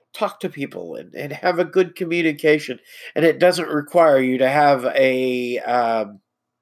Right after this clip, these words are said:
an I T degree to try and figure out what the hell you're doing, um, with certain things that certain other, um, voice over I P, um,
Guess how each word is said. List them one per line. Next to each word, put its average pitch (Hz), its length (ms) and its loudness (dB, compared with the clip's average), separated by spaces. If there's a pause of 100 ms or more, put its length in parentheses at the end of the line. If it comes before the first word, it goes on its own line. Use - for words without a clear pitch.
(200)
an 143 140 -4
I 147 180 -2
T 156 260 -4
degree 117 460 -6
to 120 120 -14
try 139 260 -4
and 120 120 -10
figure 135 200 -4
out 120 200 -2
what 143 160 -6
the 127 100 2
hell 131 200 2
you're 117 160 -6
doing, 113 400 -6 (920)
um, 113 640 0 (840)
with 143 200 2
certain 131 460 2
things 113 560 -4 (100)
that 123 320 -2
certain 139 380 -2
other, 117 640 -2
um, 107 440 -4 (1300)
voice 139 500 2
over 123 240 4
I 120 220 4
P, 120 580 -10 (640)
um, 101 560 -2